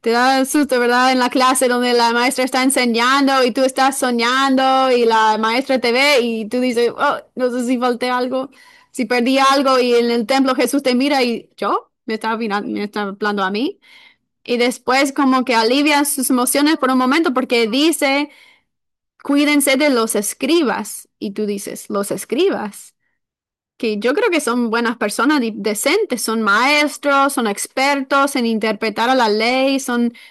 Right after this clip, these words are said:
consejeros legales, asesores legales, administradores de, de finanzas, son personas respetadas, personas apreciadas, personas exitosas, personas celebradas,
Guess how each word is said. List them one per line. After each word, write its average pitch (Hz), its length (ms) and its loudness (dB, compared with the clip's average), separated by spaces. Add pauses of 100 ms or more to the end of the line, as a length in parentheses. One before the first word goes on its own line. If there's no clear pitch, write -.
consejeros 254 920 0
legales, 262 1080 0 (460)
asesores 233 540 0
legales, 254 640 2
administradores 214 880 -2
de, 202 340 -4
de 202 140 -4
finanzas, 269 920 0
son 262 160 0
personas 247 440 -4
respetadas, 220 800 0
personas 233 440 -4
apreciadas, 214 720 -2
personas 220 560 -6
exitosas, 285 920 -2 (300)
personas 226 440 -6
celebradas, 240 1000 0